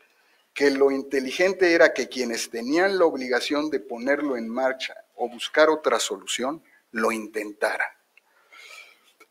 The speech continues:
La moraleja es lo que quiso transmitirme don José Luis, más simple, no se meta en lo que ya no tiene competencia o autorización para hacerlo.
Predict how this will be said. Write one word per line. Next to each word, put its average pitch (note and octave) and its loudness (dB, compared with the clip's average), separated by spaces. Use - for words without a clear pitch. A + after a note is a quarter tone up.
La D3 10
moraleja F#3+ 8
es G3+ 2
lo F#3 2
que D3 -6
quiso F#3+ -2
transmitirme E3+ 0
don E3+ 0
José E3 -4
Luis, - -10
más D#3+ 4
simple, E3+ -2
no E3+ 8
se F#3 4
meta F#3 4
en E3 8
lo C3+ 2
que C#3 -4
ya D#3 6
no D3+ 2
tiene D#3 0
competencia C#3 0
o C3 4
autorización A2+ -8
para - -4
hacerlo. - -16